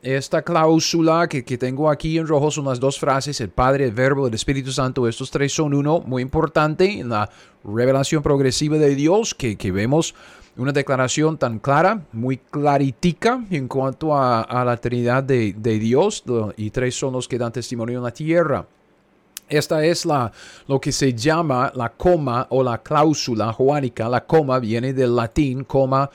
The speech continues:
joaneum, y coma es el latín, el latín que se traduce de frase o cláusula. Entonces prefiero cláusula como para referirme a esta, a estas dos frases.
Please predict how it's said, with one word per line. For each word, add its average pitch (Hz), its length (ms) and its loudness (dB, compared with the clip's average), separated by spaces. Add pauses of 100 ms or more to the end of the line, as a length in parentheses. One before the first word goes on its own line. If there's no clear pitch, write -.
(220)
joaneum, 127 1040 2
y 123 140 -4
coma 127 400 0
es 117 160 -4
el 120 80 -2
latín, 113 440 -4
el 110 180 -6
latín 120 340 -4
que 113 100 -8
se 107 220 -6
traduce 107 520 -2
de 120 100 0
frase 110 340 -4
o 101 40 -8
cláusula. 113 520 -2
Entonces 107 380 -8
prefiero 107 440 -2
cláusula 117 520 0
como 107 200 -8
para 104 280 0 (460)
referirme 123 840 2
a 107 120 2
esta, 113 560 2 (280)
a 110 120 0
estas 113 300 0
dos 127 180 0
frases. 127 540 0